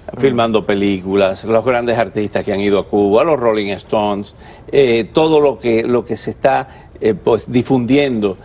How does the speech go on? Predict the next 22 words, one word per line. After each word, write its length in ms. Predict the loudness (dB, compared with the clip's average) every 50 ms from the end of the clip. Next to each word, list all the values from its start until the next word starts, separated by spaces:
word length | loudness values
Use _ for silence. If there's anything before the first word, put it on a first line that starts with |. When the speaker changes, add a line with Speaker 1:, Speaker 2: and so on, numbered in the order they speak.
| -20 -20 -20 -10 -2
Speaker 2:
eh, 220 | 2 2 2 2
y 120 | 2 2 2
la 100 | 2 0
esperanza 800 | 0 -2 -2 0 0 0 0 -2 -2 -2 -4 -4 -4 -4 -4 -2
de 140 | -2 -2 -2
que 80 | 0 0
haya 320 | 2 2 2 0 0 -2
cierta 300 | -2 -2 -2 -2 0 -2
apertura 400 | -2 -2 -2 -4 -2 0 0 0
económica, 600 | 0 0 -2 -2 -2 -2 -2 -2 -2 -4 -4 -6 -8 -14 -20 -20 -10 -2
¿realmente 480 | 0 2 2 2 2 0 -2 0 0 0
ha 60 | 0
te-, 200 | 0 0 -2 -2
ha 100 | -2 -2
calado 360 | 0 0 0 0 0 0 -2
esto 160 | -4 -2 -2
en 60 | -2
el 80 | -2 -2
pueblo 260 | -2 -2 0 0 0
cubano 380 | -2 -2 -2 -2 -2 0 -2 -2
o 220 | -2 -2 -2 -2 -2
no? 160 | -2 -6